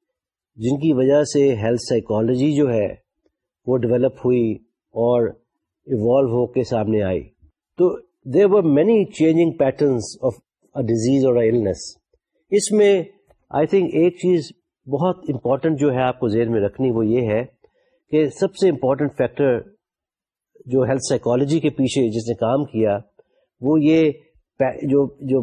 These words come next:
pattern of illness جو چینج ہوا، خاص طور پہ in the western world، اور وہ ساری دنیا میں وہ چیز آ گئی کہ in spite of the fact کہ ٹیکنالوجیکل ایڈوانسمنٹس بہت ہوئیں، میڈیکل ٹیکنالوجی بہت ڈیولپ ہوئی،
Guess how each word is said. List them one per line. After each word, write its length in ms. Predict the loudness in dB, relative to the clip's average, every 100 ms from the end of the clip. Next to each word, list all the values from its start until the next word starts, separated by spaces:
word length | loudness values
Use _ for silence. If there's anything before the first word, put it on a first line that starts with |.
| -4 _ _ -4
pattern 340 | -2 0 0 0
of 120 | 0
illness 240 | 2 2
جو 120 | 0
چینج 340 | -2 0 0 0
ہوا، 340 | 0 0 0 -6 _ _ _ _ -4
خاص 320 | 0 0 -2
طور 280 | 0 2 2
پہ 380 | 2 2 2 0 -6 _ _ -6
in 120 | 0
the 80 | 0
western 400 | 0 0 -2 2
world، 280 | 2 2 -2 -8 _ _ _ _ _ -4
اور 300 | 0 2 0
وہ 160 | -4 -20 _ -2
ساری 160 | 0
دنیا 280 | 2 2 2
میں 120 | 4
وہ 120 | 2 2
چیز 300 | 0 -2 -6 -12 _ _
آ 180 | -2 0
گئی 260 | 0 0 -4 _ _ _ _ -2
کہ 60 |
in 80 | 0
spite 460 | 0 -2 0 2 2
of 80 |
the 80 | 0 0
fact 240 | 0 0 -2 -14 _ _ _ _ -2
کہ 280 | 0 0 -6 _ _ _ _ -6
ٹیکنالوجیکل 680 | -2 0 2 0 0 0
ایڈوانسمنٹس 640 | 0 0 0 -2 0 0 0
بہت 300 | 0 0 0
ہوئیں، 280 | 0 -2 -4
میڈیکل 380 | -4 -2 0 0
ٹیکنالوجی 520 | -2 0 0 2 0
بہت 260 | 0 0 0
ڈیولپ 400 | 0 2 0 0
ہوئی، 200 | -2 -2